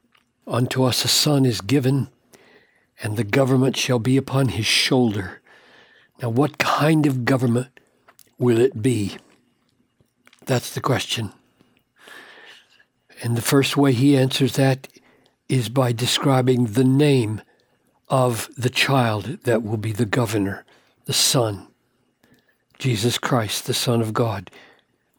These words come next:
He will be a wonderful counselor, and so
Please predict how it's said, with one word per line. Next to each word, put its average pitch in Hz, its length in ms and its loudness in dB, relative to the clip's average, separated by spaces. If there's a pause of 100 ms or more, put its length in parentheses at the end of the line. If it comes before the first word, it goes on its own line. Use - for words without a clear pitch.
(680)
He 143 200 0
will 123 180 4
be 120 360 -2 (640)
a 131 60 2
wonderful 139 480 2
counselor, 113 720 -2 (280)
and 117 100 -4
so 120 320 0